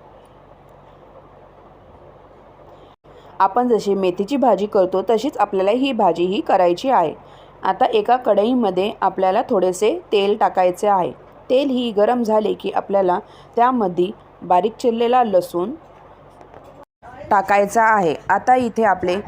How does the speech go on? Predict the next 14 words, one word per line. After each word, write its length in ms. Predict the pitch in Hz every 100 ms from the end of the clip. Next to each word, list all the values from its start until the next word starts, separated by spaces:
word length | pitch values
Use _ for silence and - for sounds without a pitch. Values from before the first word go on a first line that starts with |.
| - - -
तेल 300 | 220 220 233 202
हे 140 | 220
गरम 340 | 196 196 208
झालेले 400 | 214 214 185 190
आहे. 360 | 208 220 180 160 - -
आता 180 | 180 233
या 120 | 233
तेलामध्ये 600 | 233 208 190 190 175 170 339 262
मी 120 | 190
बारीक 280 | 185 175 220
चिरलेला 400 | - 226 233 262
लसूण 380 | 208 180 180 196 208
टाकणार 360 | 190 185 202
आहे. 160 | 190